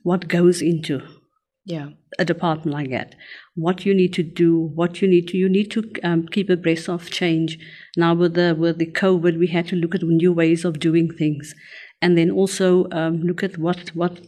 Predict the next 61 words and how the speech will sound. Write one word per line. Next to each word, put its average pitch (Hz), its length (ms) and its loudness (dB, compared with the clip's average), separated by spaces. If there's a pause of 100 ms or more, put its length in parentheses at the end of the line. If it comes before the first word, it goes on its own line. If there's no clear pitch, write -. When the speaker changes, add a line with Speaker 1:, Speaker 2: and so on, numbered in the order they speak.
Speaker 1:
is 175 280 -2
there 165 280 2
with 170 180 -4
regard 165 340 -2
to 170 80 -4
the 170 100 -4
fourth 175 260 -6
industrial 156 440 -2
revolution, 156 520 -2
what 156 160 -6
skills 165 480 -6 (100)
are, 156 240 -4 (440)
are 151 240 -4
upcoming 156 480 0
now 143 460 -2
as 151 160 -6
Speaker 2:
Yeah. 165 80 -4
Speaker 1:
well, 135 360 -6
with 156 120 -6
that 131 200 -6
as 151 140 -8
well. 117 280 -14 (120)
Speaker 2:
And 175 100 -4
that's 180 200 -6
also 185 200 -4
tricky 175 320 -4
because 156 260 -6
that 170 200 -6
keeps - 300 -6
changing. 208 560 -8
Speaker 1:
Exactly. 156 640 0
So 185 340 4
you, 185 200 4
you 208 200 2
need 214 260 2
to 247 80 2
keep, 214 300 0
as 180 160 4
I 180 80 4
say, 180 180 0
you 175 200 4
need 180 160 2
to 202 80 -4
keep 180 180 0
abreast 165 380 0
of 160 100 -6
things. 160 240 0
It's 170 160 -4
not 196 220 2
just - 240 -6
the 185 120 2
old-fashioned 175 580 -2
way 151 140 0
of 147 140 -4
doing 139 340 -6
training, 143 380 -8
not 156 180 -6
that 143 160 -8
anymore, 143 440 -10
definitely 139 440 -8
not. 143 320 -16